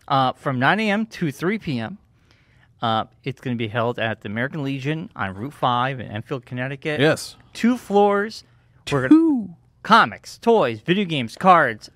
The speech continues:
Speaker 2: Local artists will be there.
Speaker 1: Yes.
Speaker 2: It is a cheap, fun afternoon for the whole family.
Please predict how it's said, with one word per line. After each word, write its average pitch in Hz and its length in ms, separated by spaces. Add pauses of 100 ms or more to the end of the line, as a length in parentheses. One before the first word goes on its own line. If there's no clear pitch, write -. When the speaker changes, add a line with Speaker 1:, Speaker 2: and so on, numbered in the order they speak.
(120)
Speaker 2:
Local 247 480
artists 170 400
will 139 140
be 131 160
there. 113 380 (280)
Speaker 1:
Yes. - 420 (160)
Speaker 2:
It 170 120
is 156 160
a 151 80 (120)
cheap, - 580 (160)
fun 202 580 (120)
afternoon 156 600
for 151 80
the 135 80
whole 120 140
family. 92 420